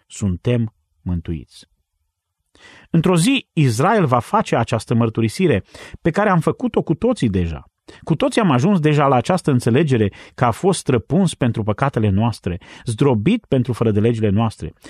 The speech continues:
Cu toții am ajuns deja la această înțelegere că Domnul a făcut să cadă asupra lui nelegiuirea noastră a tuturor. Cu toții am recunoscut faptul că Domnul a găsit cu cale să-l zdrobească pentru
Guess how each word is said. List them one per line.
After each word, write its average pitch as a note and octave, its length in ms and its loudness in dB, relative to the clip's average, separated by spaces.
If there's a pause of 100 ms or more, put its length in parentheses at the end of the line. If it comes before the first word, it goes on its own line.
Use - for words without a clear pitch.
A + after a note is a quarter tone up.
(180)
Cu E3 120 0
toții C4+ 260 0
am G3 100 2
ajuns G3 260 2
deja E3 220 2
la D#3+ 80 2
această D3+ 320 -2
înțelegere D3+ 500 2
că B2 140 -2
Domnul F3+ 460 2
a F#3 60 2
făcut C3 280 -4
să - 140 -4
cadă E3+ 240 -2
asupra C3+ 300 -2
lui D3+ 240 0 (240)
nelegiuirea C3+ 560 2
noastră B2+ 340 2
a - 20 0
tuturor. C3 560 -2 (200)
Cu - 120 -6
toții B2+ 280 0
am A2+ 80 2
recunoscut A#2+ 560 -2
faptul D3 460 -2 (280)
că C3 140 0
Domnul E3 420 2
a A#2 80 2
găsit A#2+ 260 0
cu A#2+ 100 -2
cale B2 220 0
să-l A2+ 180 -2
zdrobească G#2+ 640 -2 (280)
pentru A2+ 460 0